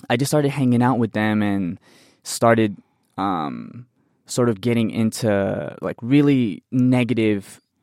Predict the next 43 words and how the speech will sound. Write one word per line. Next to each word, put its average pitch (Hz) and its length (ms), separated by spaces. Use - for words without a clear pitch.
behavior, 113 680
like, - 160
self-destructive 110 880
behavior, 107 400
like 104 200
substance 113 500
abuse, 104 640
um, 101 180
things 131 280
like - 160
that. 104 300
And 117 120
so 110 340
I 110 120
got 113 200
jumped 104 300
in, 104 160
I 113 60
got 80 160
initiated 101 500
in, 95 320
and 101 180
I - 20
started 101 280
rolling 98 320
with 98 100
them. 101 240
I 107 40
started 104 340
selling 98 560
for 104 180
the 101 80
gang, 90 460
um, 73 240
like, 67 160
slanging 95 340
on 73 140
campus 95 560
and 90 80
all 95 160
of 85 80
that - 160
stuff. - 440